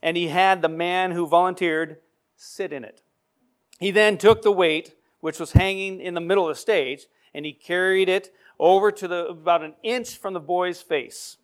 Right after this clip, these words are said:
He asked him if he believed in the law of the, of the pendulum. <laughs> And the boy, starting to get a little worried by now, said he did.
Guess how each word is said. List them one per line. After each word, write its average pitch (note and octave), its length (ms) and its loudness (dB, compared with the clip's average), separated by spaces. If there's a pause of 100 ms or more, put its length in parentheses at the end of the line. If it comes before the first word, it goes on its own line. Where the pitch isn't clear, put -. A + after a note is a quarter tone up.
(1200)
He D#3 140 -6
asked E3+ 240 0
him F3+ 100 -4
if D#3+ 120 -6
he E3+ 60 -12
believed D#3+ 420 -6
in D#3 80 -6
the D3 60 -4
law D#3 360 2
of D3 100 -6
the, C#3+ 200 -4 (340)
of D3 60 -6
the D#3 80 -6
pendulum. F#3 560 0
<laughs> - 60 -20 (560)
And G#3 160 -2
the G3 60 0
boy, F#3 500 4 (320)
starting F3 300 4
to E3+ 80 -4
get E3+ 120 0
a D#3 60 0
little G#3+ 400 -2
worried D4 340 -6
by E3+ 200 4
now, C#3+ 420 -2 (560)
said C#3 260 -4
he G3+ 120 -4
did. A#3+ 400 2